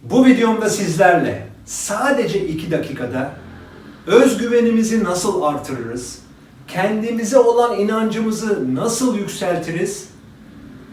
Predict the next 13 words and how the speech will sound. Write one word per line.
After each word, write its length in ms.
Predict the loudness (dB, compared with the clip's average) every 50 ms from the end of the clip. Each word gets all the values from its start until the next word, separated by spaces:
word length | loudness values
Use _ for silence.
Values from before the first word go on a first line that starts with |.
| -20 -20 -18 -14 -10
onunla 480 | -6 -4 -2 0 0 0 0 0 -2
ilgili 520 | -2 -2 -2 -4 -4 -4 -2 -2 -4 -6 -10 -14 -18 -20 -16 -4
üç 480 | -2 -2 0 0 -4 -6 -10 -12 -12 -14 -18 -20 -20 -18 -8
hareket 440 | -4 -2 -2 -2 -2 -4 -4 -4 -6
paylaşacağım. 540 | -6 -6 -6 -8 -10 -12 -14 -16 -16 -16 -18 -18 -18 -20 -20 -20 -20 -20 -20 -20 -20 -20 -20 -20 -20 -20 -20 -20 -20 -20 -20 -8
Çok 320 | -4 -2 -2 -2 -2 -2
basit. 340 | -4 -4 -4 -4 -8 -12 -14 -14 -16 -20 -20 -20 -20 -20 -20 -20 -20 -20 -20 -20 -20 -20 -20 -20 -20 -20 -20 -20 -20 -20 _ -20 -20 -20 -20 -20 -20 -20 -20 -20 -20 -20 -20 -20 -20 -20 -20 -20 -20 -20 -20 -20 -20 -20 -20 -20 -16 -4
Normal 420 | 0 2 4 4 4 2 0 0 -2 -2 -6 -10 -16 -20 -16
şartlarda 600 | -4 -2 0 0 0 -2 -6 -8 -8 -8 -10 -12 -14 -16 -18 -20 -20 -20 -20 -10
her 320 | -4 0 2 2 2 2
birimiz 280 | 0 -2 -2 -2 -2 -4
için 280 | -6 -8 -6 -6 -6 -6
geçerli. 500 | -6 -8 -10 -10 -12 -12 -12 -16 -18